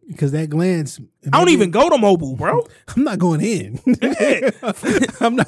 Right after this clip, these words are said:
Speaker 2: Off
Speaker 1: going,
Speaker 2: top.
Speaker 1: I'm not going in the gas station.
Speaker 2: Fam, I'm still, I'm trying to drive to New Jersey where they still come to your car and you don't even gotta get out. It's cold.
Speaker 1: In real life, we've been told by so many women to stop approaching us at gas stations. The nigga not approaching you at the gas station.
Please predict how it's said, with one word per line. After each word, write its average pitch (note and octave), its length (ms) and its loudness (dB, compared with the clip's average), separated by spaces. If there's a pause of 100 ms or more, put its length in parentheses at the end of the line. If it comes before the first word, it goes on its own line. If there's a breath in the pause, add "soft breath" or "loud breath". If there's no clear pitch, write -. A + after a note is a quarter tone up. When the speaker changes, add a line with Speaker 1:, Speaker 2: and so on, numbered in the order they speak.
Speaker 2:
Off E4 100 6
Speaker 1:
going, G3+ 140 2
Speaker 2:
top. A#3 540 2
Speaker 1:
I'm C#4 100 -8
not C4 180 -2
going A#3+ 240 0
in A3 240 2
the F#3+ 100 4
gas F#3+ 280 0
station. C3 440 -6
Speaker 2:
Fam, A#3+ 360 0
I'm B3 200 0
still, B3+ 360 2
I'm C#4 140 0
trying B3 240 -2
to F3+ 40 0
drive G3+ 300 2
to G3+ 80 -2
New F#3+ 140 2
Jersey G#3 360 2
where F3+ 160 0
they F#3 80 2
still G3+ 240 0
come G#3+ 240 -6
to F#3+ 40 2
your F3+ 160 2
car A3+ 260 2
and F3 160 -2
you G3+ 80 2
don't G3 120 0
even F3+ 160 -2
gotta E3 200 0
get F#3 100 0
out. A#3 160 2
It's D3 100 -6
cold. A#3+ 460 2
Speaker 1:
In F#3+ 220 0
real B3+ 200 0
life, F#3+ 400 -2
we've G3 240 -2
been G3+ 180 -2
told G3+ 420 0
by E3+ 160 0
so G#3 180 0
many G3 180 2
women G3 320 0
to E3+ 80 0
stop F#3 360 -2
approaching G3+ 400 0
us F3+ 160 0
at F3+ 120 0
gas G#3+ 260 -2
stations. G3+ 440 0
The F3+ 140 0
nigga A#3 280 0
not G#3+ 120 -2
approaching G3+ 420 -2
you D#3 80 2
at C#3+ 120 -4
the D3 40 -10
gas D#3+ 260 -2
station. A#2+ 340 -14